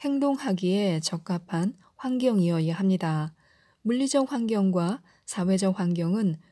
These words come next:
우리가 어떤 행동을 실행할 수 있는 가능성을 높여주거나 제한합니다. 예를 들어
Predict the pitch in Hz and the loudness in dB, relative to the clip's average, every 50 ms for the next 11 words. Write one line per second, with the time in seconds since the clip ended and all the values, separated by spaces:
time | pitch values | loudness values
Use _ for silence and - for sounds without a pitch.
0 | _ _ _ _ 220 240 262 269 285 285 254 190 185 190 - 233 233 - - 226 | _ _ _ _ 0 0 2 2 2 2 2 2 0 0 -2 -4 -4 -2 -2 0
1 | 208 202 196 190 180 175 175 175 190 214 233 - - 247 240 233 233 214 202 190 | 0 2 2 2 2 2 2 2 0 0 -2 -2 -4 -4 -4 -2 -2 0 -2 -2
2 | - - 190 175 160 165 160 165 196 214 180 156 - - _ _ _ - - 160 | -2 -4 -2 -2 0 0 0 0 0 -2 -2 -4 -8 -14 _ _ _ -8 -4 -2
3 | 151 170 196 208 208 - - 208 202 202 190 180 175 175 - 190 170 165 - - | 0 0 0 0 -2 -2 0 0 2 2 2 2 0 -2 -2 -2 -4 -2 -4 -6
4 | 165 175 165 156 160 160 175 202 220 208 - - 170 160 160 156 160 180 185 180 | -4 -2 -2 0 0 -2 -2 -4 -6 -10 -8 -6 -4 -2 -2 -2 -2 -2 0 -2
5 | 180 170 - 156 156 151 156 156 - _ _ _ _ _ _ _ - 165 165 175 | -2 -2 -2 -2 -2 -2 -4 -6 -8 _ _ _ _ _ _ _ -2 0 0 2
6 | 202 214 202 196 175 180 202 220 190 151 | 2 0 0 0 0 0 0 0 -2 -4